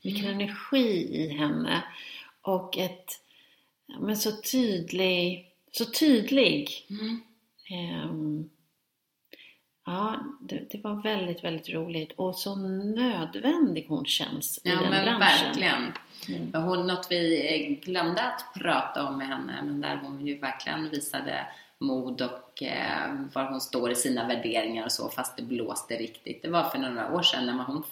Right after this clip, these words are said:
Speaker 2: fortsätter göra det, men det var väl inför valet och så, när hon, eh, var väldigt tydlig vad hon stod mot S D. Eh, och det fick hon, eh, ta mycket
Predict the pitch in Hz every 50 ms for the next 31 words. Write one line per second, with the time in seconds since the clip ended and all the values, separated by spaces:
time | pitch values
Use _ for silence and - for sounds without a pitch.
0 | - - - 151 147 - 170 170 - 185 170 147 131 127 131 135 143 156 175 170
1 | 147 139 156 170 180 180 170 - - 139 131 135 139 151 170 175 175 165 - -
2 | - - - 120 113 117 120 123 120 127 127 117 117 117 - - - - - -
3 | - - - - - - - - 127 127 123 - 101 92 65 64 76 76 80 78
4 | 107 127 127 123 117 143 143 139 143 139 143 156 143 123 127 120 - - 120 113
5 | 117 123 120 127 135 135 131 - - 117 117 120 123 127 127 120 117 - - -
6 | _ - - - - - - 202 214 165 143 143 143 160 165 - 147 135 131 127
7 | 120 123 120 123 139 147 147 - 143 147 160 160 - - 160 - - 143 135 135
8 | 135 139 143 143 - - _ - - 139 135 131 127 127 127 127 127 131 139 151
9 | - _ _ _ _ _ - 160 151 143 147 - - 135 135 139 143